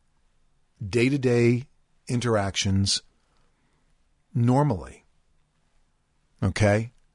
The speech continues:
And I know that that's hard for people like you and me to process. It took me a very long time to understand that you really can't deal with a borderline and expect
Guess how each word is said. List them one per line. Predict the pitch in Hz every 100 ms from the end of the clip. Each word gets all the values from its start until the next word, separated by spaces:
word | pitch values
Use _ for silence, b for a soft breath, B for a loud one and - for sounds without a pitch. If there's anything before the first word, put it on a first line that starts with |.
| _ _ _ _ -
And | 117
I | 120
know | 151
that | 160
that's | 147 -
hard | - 120 117 110
for | 110 104 101
people | - 120 - 113
like | 104 87
you | 107 107 104
and | 95
me | 104
to | 101
process. | - 123 123 - 92 -
It | 110
took | 131 -
me | 117
a |
very | 107 113 117
long | 107 101
time | - 117 110 101
to | 110
understand | 110 101 90 - 143 117 78 71 - _ _ _ _ _ _ _ _ _ _ _ _ -
that | 123 127
you | 127
really | 135 135 127
can't | - 123 113 - 98
deal | 120 127 120 101 98 - - _ _ _ _ _ _ _ -
with | 107
a | 107
borderline | 107 113 107 92 90 101
and | 117 104
expect | - - - 131 -